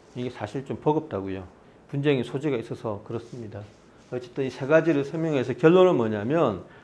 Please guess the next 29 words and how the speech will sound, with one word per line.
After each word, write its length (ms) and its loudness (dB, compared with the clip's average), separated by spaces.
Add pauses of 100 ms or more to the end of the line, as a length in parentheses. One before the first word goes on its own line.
한미 300 4
반도체 400 2
주가가 420 4
오른 240 2
건 160 0
이유가 320 0
있다. 380 -2 (480)
그리고 240 2
에스케이 480 2
하이닉스는 920 0
제가 200 -2
누차 300 -4
설명드린 580 -4
대로 560 2 (380)
곧 420 2 (880)
주가가 360 4
오를 220 -2
거다. 340 -6 (180)
에스케이 320 4
하이닉스가 500 4
주가가 400 4
못 260 2
오르는 380 0
건요, 520 -4 (360)
레거시 420 6
제품의 380 -2
회복이 340 -2
너무 280 -4
더디고 800 0